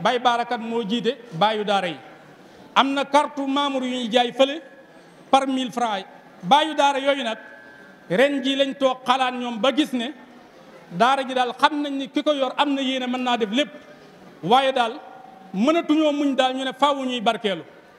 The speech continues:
Si lañ ci jiyee benn groupe si li matul, si li matul semaine,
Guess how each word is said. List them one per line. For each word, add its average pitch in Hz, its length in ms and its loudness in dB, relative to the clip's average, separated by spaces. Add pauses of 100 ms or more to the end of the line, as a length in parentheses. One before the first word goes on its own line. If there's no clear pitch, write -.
(520)
Si - 160 -2
lañ 262 180 2
ci 240 100 -4
jiyee 254 160 4
benn 254 300 0
groupe 247 200 -8
si 294 120 -6
li 302 80 2
matul, 269 300 -2
si 277 100 -2
li 294 100 2
matul 277 240 -2
semaine, 220 320 -4